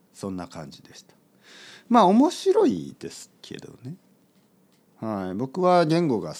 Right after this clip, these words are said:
きだから、まあ、いろいろな言語があるのは面白い。面白いけど、ちょっと大変。<laughs> ちょっと、ちょっと大変ですね。毎日毎日たくさんの言語を聞くと、ちょっと頭が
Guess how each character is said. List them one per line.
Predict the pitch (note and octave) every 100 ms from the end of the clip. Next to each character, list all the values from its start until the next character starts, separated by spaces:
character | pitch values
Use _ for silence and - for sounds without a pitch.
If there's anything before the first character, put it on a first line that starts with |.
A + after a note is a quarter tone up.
| -
き | C#3
だ | G#2+
か | - D#2+
ら、 | F2+ E2 D2+
ま | D#2+
あ、 | -
い | G2+
ろ | A#2+
い | D3+
ろ | D#3
な | D3+ C#3+
言 | C3+ C#3 A2
語 | F2+
が | D#2 E2+
あ |
る | E2
の | D2+ E2
は | F2+
面 | D2 F#2
白 | F#2 F2+ D#2
い。 | C#2+ _ _ _ - - _ _ _ F3
面 | A3 C#4+
白 | C#4 - C#4
い | G3
け | D3
ど、 | D3 D3
ち | - A4
ょ |
っ | -
と | -
大 | F2+ E2
変。 | - - - - -
<laughs> | - D#3+ D3+ -
ち | D3
ょ |
っ |
と、 | - - - - - - - - - _
ち | G#4+
ょ |
っ | G4+
と | -
大 | G#2+ F2+
変 | F2+
で | D#2
す | -
ね。 | - _ _ _ _ _ _ _
毎 | A2+ A#2
日 | G#2+ - - G#2
毎 | A#2 A2
日 | E2+ -
た | - F2+
く | -
さ | - B2+
ん |
の | G2+ F2
言 | G#2 G2+
語 | E2
を | D2+
聞 | - -
く | G#2 F#2
と、 | - G#2+ D#2+ - - - - _
ち | -
ょ |
っ | D#3
と | G2+
頭 | G#2 D3 D#3 C#3
が | F#2 E2+